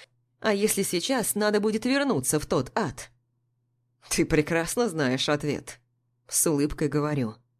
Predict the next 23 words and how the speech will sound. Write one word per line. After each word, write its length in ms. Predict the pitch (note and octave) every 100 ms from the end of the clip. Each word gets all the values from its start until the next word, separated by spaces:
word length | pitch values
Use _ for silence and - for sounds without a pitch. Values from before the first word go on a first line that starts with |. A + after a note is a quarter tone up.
| _ _ _ - -
«Всё 280 | - - A3+
будет 400 | A3+ G#3+ A3 -
точно 360 | B3+ A#3+ A3+
так 240 | G#3+ G#3+ C#3+
же. 220 | B2 A#2 - _ _ _ -
За 200 | F#3+ F3
своих 480 | E3 E3+ E3 G3 -
я 160 | D#3 D3+
буду 220 | F3 E3
рвать 320 | E3+ F#3+ C#3+
зубами 600 | C#3+ E3 D#3 F3+ F#3+ F#3
и 200 | - F#3
руками 640 | F3 F3 G#3+ G#3+ C#3 A2 - _ _ -
до 180 | D3 D#3
конца». 560 | D3+ C#3+ C#3+ B2+ G#2+ - _ _ _ _ _ _ _ _ _ _ -
«Знаю», 600 | E4 B3+ G3 F3+ D3+ A2+ - _ _ _ _ -
хмыкает 560 | - D#3+ D#3 D3+ C#3 D3
Рус. 340 | C3+ - - _ _ _ _ _ _ -
«Ладно, 600 | E3+ F3+ F#3 D#3 B2+ - - - - - _ _ -
пора 260 | A#3 A#3+
ехать». 720 | G#3+ E3+ C3+ B2+ B2 - - _ _ _ _ _ _ -
Протягивает 680 | F3+ E3 - D3 C#3 C#3 C#3
ладонь, 440 | C3+ B2+ D3